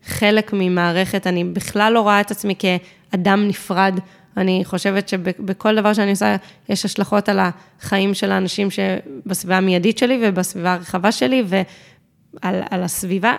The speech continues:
אני, אני לא חושבת שאני רואה את עצמי כאדם נפרד, אני חושבת שהדרך חיים ש-,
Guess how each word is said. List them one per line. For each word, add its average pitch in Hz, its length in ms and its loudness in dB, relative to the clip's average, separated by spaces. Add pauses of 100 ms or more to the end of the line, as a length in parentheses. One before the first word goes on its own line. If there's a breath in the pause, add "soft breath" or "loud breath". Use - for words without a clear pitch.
אני, 185 480 -2
אני 185 220 -2
לא 214 80 2
חושבת 294 220 -2
שאני 202 200 2
רואה 175 120 2
את 175 120 -4
עצמי 175 200 -4
כאדם 170 260 -2
נפרד, 170 280 -2
אני 170 140 -2
חושבת 226 460 0 (340 loud breath)
שהדרך 208 600 -2
חיים 214 280 0
ש-, 220 120 -6